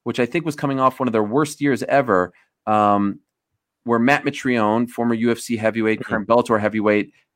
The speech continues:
Speaker 1: in a tweet, asked me who my favorite team was, and I retweeted and I said, "Bills for life." This is two thousand eleven, so get outta here with your bandwagon takes. Uh,
Speaker 2: <laughs>
Speaker 1: but probably the most fun that I have being a fan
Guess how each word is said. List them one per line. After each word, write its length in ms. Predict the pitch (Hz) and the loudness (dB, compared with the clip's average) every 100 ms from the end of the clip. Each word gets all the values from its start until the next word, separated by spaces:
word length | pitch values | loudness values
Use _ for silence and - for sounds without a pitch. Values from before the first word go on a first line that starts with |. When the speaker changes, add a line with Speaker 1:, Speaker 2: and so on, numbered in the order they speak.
| _ _ _ | _ _ _
Speaker 1:
in 140 | 123 113 | 2 2
a 40 | |
tweet, 380 | - - 143 127 | -2 0 2 4
asked 240 | 117 120 | 2 0
me 100 | 123 | -2
who 140 | 110 127 | 0 2
my 140 | 117 | 0
favorite 300 | 110 110 104 | 0 -2 -2
team 240 | - 147 127 | 0 2 4
was, 240 | 107 104 | 2 2
and 100 | 104 | 0
I 80 | 98 | 0
retweeted 440 | 113 127 131 120 | 0 -2 -2 0
and 80 | 110 | 0
I 80 | 104 | -2
said, 440 | - 107 104 101 | 2 2 2 2
"Bills 240 | 117 117 110 | 2 2 2
for 180 | - | -2
life." 460 | 101 110 90 82 - _ | 4 6 4 2 -12 _
This 120 | 143 127 | -10 -10
is 80 | |
two 140 | - 147 | -4 4
thousand 320 | 131 113 101 | 4 4 2
eleven, 400 | 107 107 85 76 _ _ | 4 2 2 -10 _ _
so 140 | - | -16
get 160 | 101 135 | -4 2
outta 180 | 139 127 | 4 4
here 180 | 113 104 | 0 0
with 100 | 95 | -2
your 80 | |
bandwagon 540 | 87 95 95 90 87 87 | -4 -2 -2 -4 -6 -10
takes. 440 | 101 90 85 - - - - | -4 -6 -6 -14 -16 -12 -6
Uh, 300 | 107 107 104 | 0 4 4
Speaker 2:
<laughs> 60 | - | 4
Speaker 1:
but 180 | 123 - | 0 4
probably 560 | 160 170 175 165 160 | 6 6 4 4 4
the 160 | 143 131 | 4 4
most 300 | 131 165 165 | 6 4 2
fun 240 | - 160 | 0 0
that 120 | 147 135 | 2 2
I 100 | 135 | 2
have 340 | 135 139 131 | 2 2 0
being 200 | 139 135 | -2 -2
a 60 | 117 | -4
fan 500 | - 131 151 180 | -4 -4 -4 -6